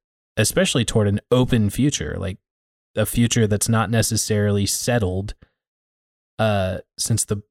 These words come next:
before the foundations of time, as some Christians think about it, is like, I, I think the future is truly open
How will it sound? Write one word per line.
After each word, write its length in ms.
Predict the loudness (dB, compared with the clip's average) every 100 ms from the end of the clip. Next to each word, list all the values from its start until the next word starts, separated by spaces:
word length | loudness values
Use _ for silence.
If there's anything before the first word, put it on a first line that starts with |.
| _ -2
before 320 | 0 2 2
the 100 | 2
foundations 640 | 2 2 2 2 0 -2
of 140 | -4 -4
time, 600 | 0 2 4 4 2 0
as 260 | 0 -2 0
some 400 | 0 0 -2 -2
Christians 640 | -2 -2 -2 -2 -4 -8 -14 _
think 200 | -2 -2
about 240 | 0 -2 0
it, 100 | -2
is 120 | -2
like, 160 | -4 -2
I, 280 | -2 -2 -2
I 100 | -2
think 280 | 0 -2 -2
the 100 | -8
future 460 | -4 -2 0 0
is 180 | 0 -2
truly 400 | -4 -2 -2 -2
open 460 | -2 -2 -2 -2